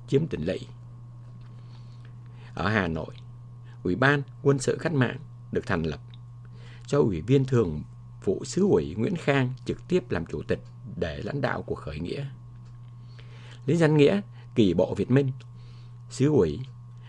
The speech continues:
ra một bản thông báo cho các lực lượng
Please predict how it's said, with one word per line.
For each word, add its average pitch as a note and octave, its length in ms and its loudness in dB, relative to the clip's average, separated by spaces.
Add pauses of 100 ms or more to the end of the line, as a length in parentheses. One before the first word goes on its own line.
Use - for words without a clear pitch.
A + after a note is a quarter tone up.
(160)
ra C#3 100 2
một C3 180 2
bản - 260 -6
thông C#3 200 2
báo D3 280 2 (680)
cho C#3 100 4
các - 240 0
lực G2+ 240 0
lượng F#2 240 2